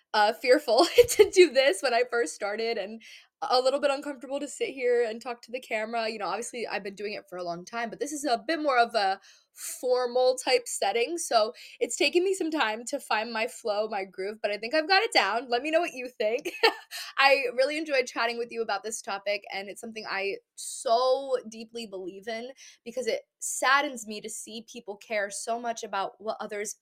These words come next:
may think about them, may think, because in reality, you don't even fucking know if they are thinking these things or saying these things. Of course, unless they're actually posting about it or whatnot. But a lot of the times, it's just your own insecurities. It's your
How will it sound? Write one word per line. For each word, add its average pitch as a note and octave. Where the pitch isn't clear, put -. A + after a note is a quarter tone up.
may C#4
think F4
about F3+
them, F3
may A#3+
think, -
because D4+
in C4
reality, F4
you B3
don't A#4
even G#4
fucking F#4
know C4
if -
they E4
are D4+
thinking C#4+
these B3
things A#3
or A3+
saying A3+
these F#3+
things. F#3
Of -
course, C#4
unless G#3+
they're F#3+
actually F#3+
posting A#3+
about F3
it F3
or F3
whatnot. F3+
But G3+
a C4+
lot E4
of A#4+
the G4
times, F4
it's D4
just -
your C4+
own E4
insecurities. A3
It's A3+
your C4+